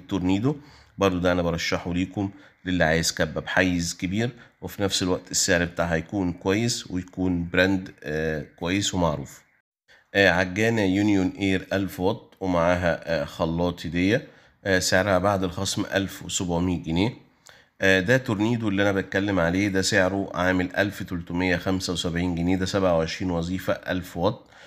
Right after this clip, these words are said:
بيكون معاه طقم مباشر ومعاه شفشق خلاط. آه، ده بيكون حاجة كويسة جدًا للي عايز كبة بقوة موتور عالية، تنفع للحوم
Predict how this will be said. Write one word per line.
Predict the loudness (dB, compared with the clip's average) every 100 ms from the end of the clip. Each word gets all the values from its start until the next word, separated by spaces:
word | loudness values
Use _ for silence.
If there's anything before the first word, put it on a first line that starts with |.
| -20 _
بيكون | -6 -2 0 4
معاه | 4 2
طقم | 2 0 0 -2
مباشر | -2 -2 -2 -2
ومعاه | 0 0 2 0
شفشق | -2 -6 -6 -8
خلاط. | -8 -6 -2 -2 -2 -16 -20 -20 -6
آه، | 0 2
ده | 4
بيكون | 2 2 0 0
حاجة | 0 -2
كويسة | -2 -2 0 0 -2
جدًا | -2 -2 -2
للي | 0 2 4
عايز | 4 4 2 -4 -6 -6
كبة | -4 -2 -4 -4 -12 -20 _
بقوة | -6 -2 0 0 0
موتور | 0 0 -2 0
عالية، | 2 4 2 -2 -4 -14
تنفع | -6 -4 0 0
للحوم | 0 -2 -2 0 0